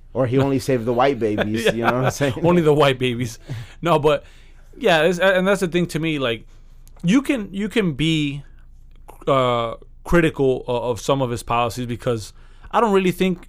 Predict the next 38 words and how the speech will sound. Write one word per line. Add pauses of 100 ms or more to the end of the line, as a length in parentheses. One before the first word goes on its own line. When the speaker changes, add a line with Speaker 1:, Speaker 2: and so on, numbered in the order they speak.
(140)
Speaker 2:
really
there's
been
any
president (120)
who's, (840)
who (520)
I, (100)
I
would
hope
that
people
just
agree
with
every
policy
that
he
has.
You
know, (240)
like, (760)
you're
not
gonna. (680)
People
are
so
different
that
they're
not
gonna
agree
on
everything,